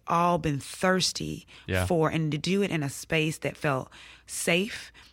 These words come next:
Speaker 1: where you felt love. People were so generous with their care and gratitude from every volunteer,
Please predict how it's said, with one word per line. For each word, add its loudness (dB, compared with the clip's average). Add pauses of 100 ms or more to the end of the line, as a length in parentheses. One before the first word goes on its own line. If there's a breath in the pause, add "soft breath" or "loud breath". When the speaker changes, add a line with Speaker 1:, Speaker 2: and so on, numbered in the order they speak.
Speaker 1:
where 0
you -2
felt -2
love. 2
People 0
were -2
so -2
generous -2
with -6
their -4
care 0 (380 loud breath)
and 0
gratitude 2
from -2
every 0
volunteer, 0